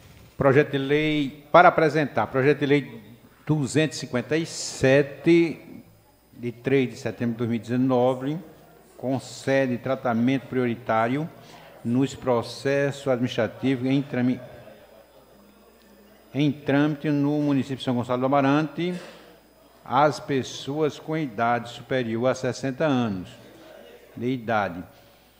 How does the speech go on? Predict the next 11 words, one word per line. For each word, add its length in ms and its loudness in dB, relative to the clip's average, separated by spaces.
É, 140 -4
isso 280 -8
já 160 -6
é 60 -2
uma 160 0
lei 220 -4
federal, 640 -4
né? 140 -10
Ela 180 -6
tá 240 -6
mais 580 -6